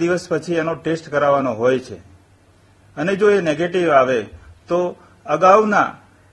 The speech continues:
ટોટલ ટ્વેન્ટી ફોર અવર્સની અંદર બીજો એક ટેસ્ટ કરવામાં આવે છે. જો એ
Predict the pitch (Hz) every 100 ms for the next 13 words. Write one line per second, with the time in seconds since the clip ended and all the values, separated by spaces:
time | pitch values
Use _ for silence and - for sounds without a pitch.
0 | _ _ _ _ 170 170 190 180 165 156
1 | 190 170 160 180 175 175 180 175 156 156
2 | 170 120 113 143 180 240 208 - 165 160
3 | - 147 139 131 127 117 110 110 107 107
4 | 165 190 170